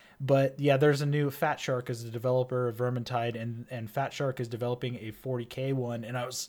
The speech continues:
I was so excited when I heard about that 'cause it, it just seems like a cool universe. Um, but, but yeah, it, uh,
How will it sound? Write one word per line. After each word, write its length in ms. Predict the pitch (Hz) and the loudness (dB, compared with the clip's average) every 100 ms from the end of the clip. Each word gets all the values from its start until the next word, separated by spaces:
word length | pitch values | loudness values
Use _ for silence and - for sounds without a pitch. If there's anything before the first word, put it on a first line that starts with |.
| - | -4
I 80 | 127 | -4
was 100 | 120 | 0
so 180 | 175 | 2
excited 380 | 175 - 156 147 | 2 2 2 2
when 100 | 139 | -2
I 60 | 123 | 0
heard 160 | 156 | 2
about 240 | 165 135 127 | 4 2 2
that 180 | 127 - | -2 -2
'cause 240 | 120 - - - - _ | -6 -6 -16 -20 -20 _
it, 140 | 143 131 | -8 -4
it 120 | 147 135 | -4 -2
just 160 | 131 | -2
seems 200 | 139 135 | -2 0
like 160 | 123 - | -2 -4
a 40 | |
cool 260 | - 127 117 | -6 -4 -2
universe. 600 | 113 127 113 110 - - _ _ | 0 0 -2 -4 -6 -8 _ _
Um, 420 | 135 123 120 110 104 - - | 0 2 2 -2 -8 -18 -4
but, 300 | 135 113 113 - 110 | -2 0 -4 -14 -12
but 160 | 107 107 | -10 -6
yeah, 260 | 123 113 | -4 -2
it, 360 | 110 117 110 - | -4 -8 -6 -4
uh, 340 | 120 113 110 | -2 -2 -6